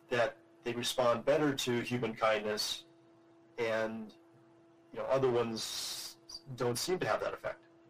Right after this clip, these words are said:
And so a lot of therapeutic interventions may have this, you know, uh, involved as well. And so,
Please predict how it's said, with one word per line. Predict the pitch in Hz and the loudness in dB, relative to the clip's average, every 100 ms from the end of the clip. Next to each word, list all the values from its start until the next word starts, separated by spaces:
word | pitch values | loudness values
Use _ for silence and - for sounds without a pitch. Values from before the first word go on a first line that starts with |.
| - - - - - - - | -20 -20 -20 -20 -20 -20 -20
And | 110 | -14
so | - 113 | -4 -2
a | |
lot | 110 135 | 2 4
of | 135 | 2
therapeutic | - 139 123 127 123 | 2 0 2 0 0
interventions | 113 143 - 127 110 | 0 0 0 -2 -4
may | 120 110 | -4 -4
have | 110 110 101 117 | 0 0 -2 -4
this, | 113 - - - - _ - | -2 -2 -4 -6 -12 _ -20
you | - | -12
know, | 104 - _ _ - | -12 -12 _ _ -16
uh, | - - - - - | -14 -14 -18 -20 -16
involved | 123 120 113 110 | -8 0 2 2
as | 120 151 | -2 0
well. | 175 143 131 | 4 4 4
And | 123 | 0
so, | - 127 117 | 0 2 2